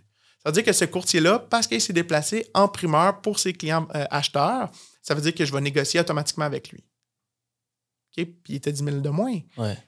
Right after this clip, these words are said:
Speaker 1: Puis là, après ça, je dis, « Écoute, tu t'es présenté, parfait, t'es là pour n-, représenter tes clients. On te ferait peut-être une contre-proposition, trois cent quinze mille, trois cent dix mille, peu importe. »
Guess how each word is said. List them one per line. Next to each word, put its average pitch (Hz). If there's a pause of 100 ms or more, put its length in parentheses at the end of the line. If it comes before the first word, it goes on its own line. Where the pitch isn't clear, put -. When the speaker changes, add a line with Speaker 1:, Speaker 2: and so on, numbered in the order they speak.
Speaker 1:
Puis -
là, 170
après 170
ça, 208
je 175
dis, « 151
Écoute, 175
tu -
t'es 143
présenté, 151
parfait, 240
t'es 254
là 156
pour 165
n-, 151
représenter 156
tes 185
clients. 190 (380)
On 180
te 185
ferait 233
peut-être 233
une 175
contre-proposition, 170 (880)
trois 151
cent 151
quinze -
mille, - (480)
trois 170
cent 165
dix 147
mille, 143
peu -
importe. » -